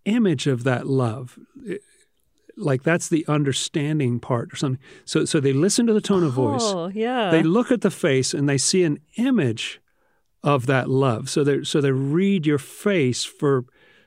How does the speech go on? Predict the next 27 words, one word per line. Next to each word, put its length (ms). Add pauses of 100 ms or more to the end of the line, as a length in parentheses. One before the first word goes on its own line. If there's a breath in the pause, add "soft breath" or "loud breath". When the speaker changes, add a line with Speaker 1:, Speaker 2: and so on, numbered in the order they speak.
(280 soft breath)
Speaker 1:
kind 180
of 80
the 80
means 480
part 360
or 100
the 100
form 440
that 180
that 240
takes. 420 (580 soft breath)
And 240 (220)
in 220
the 100
person's 500
gestures, 1000 (500 soft breath)
so 140
they 100
may 160
just 200
do 200
some 220
little 180
flick 260
of 60
the 80
hand, 440